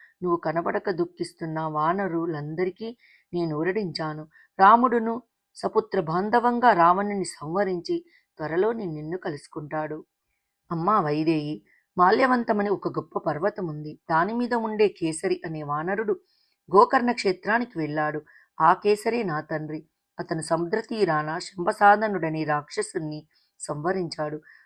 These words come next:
అందుకతన్ని దేవర్షులు ఆజ్ఞాపించారు. అతను అలాగా గోకర్ణ క్షేత్రానికి వెళ్ళినప్పుడు అతని భార్య అయిన అంజనకు నేను వాయుదేవుని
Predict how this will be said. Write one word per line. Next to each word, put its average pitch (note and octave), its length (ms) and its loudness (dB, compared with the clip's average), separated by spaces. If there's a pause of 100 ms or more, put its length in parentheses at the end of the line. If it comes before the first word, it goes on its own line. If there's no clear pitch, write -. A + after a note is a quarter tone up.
(100)
అందుకతన్ని G3+ 640 0
దేవర్షులు E3+ 760 -2
ఆజ్ఞాపించారు. D#3 880 -4 (360)
అతను E3 240 0
అలాగా D#3 380 2 (420)
గోకర్ణ C4 360 6
క్షేత్రానికి A#3+ 680 -2
వెళ్ళినప్పుడు D#3 720 -4 (320)
అతని E3 240 -4
భార్య F3+ 360 4
అయిన E3 300 -6
అంజనకు E3 600 -6 (120)
నేను D#3+ 220 -6
వాయుదేవుని G#3 680 -2